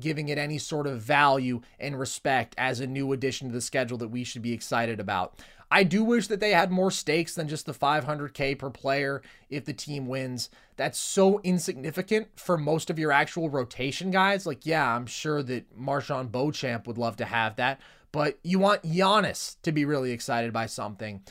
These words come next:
Draft compensation is an interesting idea. I don't know how much the players themselves would be motivated by that, but I think it would be more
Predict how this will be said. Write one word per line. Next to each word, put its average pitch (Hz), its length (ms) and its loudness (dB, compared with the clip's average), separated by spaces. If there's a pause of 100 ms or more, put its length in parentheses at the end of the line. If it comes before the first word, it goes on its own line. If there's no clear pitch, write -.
(380)
Draft 202 360 10
compensation 202 960 2 (340)
is 175 240 6
an 196 120 6
interesting 196 540 2
idea. 196 640 4 (880)
I 151 100 6
don't 180 100 4
know 175 80 2
how 165 120 2
much 170 160 -2
the 143 80 -4
players 156 360 2
themselves 156 520 2
would 170 100 2
be 175 80 2
motivated 156 880 4
by 156 200 6
that, 156 260 2
but 135 180 -2
I 139 80 -2
think 147 160 -6
it 135 60 -8
would 120 160 -6
be 113 160 -6
more 147 580 4